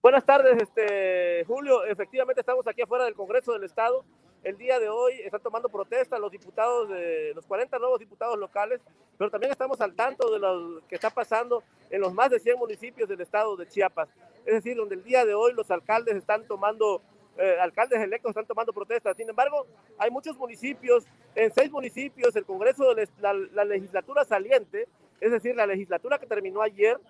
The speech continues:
la sesenta y siete legislatura, aprobó crear tre-, seis consejos municipales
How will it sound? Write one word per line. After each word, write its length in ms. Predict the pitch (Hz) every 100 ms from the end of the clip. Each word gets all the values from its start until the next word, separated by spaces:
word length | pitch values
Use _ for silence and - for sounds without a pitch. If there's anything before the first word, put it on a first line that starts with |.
| _ _
la 140 | 170 190
sesenta 320 | 190 180 170
y 40 |
siete 220 | 160 226 269
legislatura, 580 | 247 240 196 226 247 - _ _
aprobó 720 | 175 208 - 208 196 214 285 294 _ _ -
crear 400 | 202 196 226 277 _ _
tre-, 220 | 247 214 226
seis 240 | 285 294
consejos 400 | 254 226 254 277
municipales 760 | 247 208 190 - 262 214 196